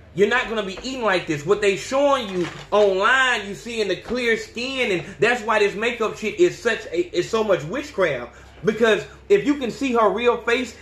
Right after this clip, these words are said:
and her real hair, it would show you it would expose her. It would expose her for what she really is.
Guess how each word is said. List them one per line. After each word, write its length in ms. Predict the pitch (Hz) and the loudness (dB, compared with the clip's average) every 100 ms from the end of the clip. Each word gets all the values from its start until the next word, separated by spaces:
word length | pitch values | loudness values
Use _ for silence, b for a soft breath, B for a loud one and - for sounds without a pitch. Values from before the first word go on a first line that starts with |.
| B | B
and 140 | 185 | 2
her 140 | 208 | 2
real 260 | 196 233 214 | 2 2 0
hair, 360 | 196 247 262 262 208 | 0 0 -2 -4 -6
it 180 | - 247 | -4 2
would 140 | 202 | 2
show 380 | - - 262 311 | 0 0 0 0
you 320 | 226 165 127 139 - - - - - | -2 -6 -8 -12 -20 -20 -20 -20 -6
it 120 | 262 285 | -2 2
would 120 | 285 | 0
expose 600 | - - 285 349 370 262 | -2 0 2 6 4 2
her. 260 | 196 120 - - - - - | -2 -2 -8 -20 -20 -20 -8
It 160 | 285 320 | -2 4
would 100 | 339 | 4
expose 640 | 294 - - 302 349 320 | 2 -4 2 4 4 2
her 260 | 240 190 170 B | 0 0 0 B
for 140 | 226 226 | 0 2
what 180 | 254 | 2
she 180 | 262 247 | 0 -10
really 540 | 220 214 202 220 294 254 | -2 2 2 0 -2 -2
is. 320 | 120 - | -4 -8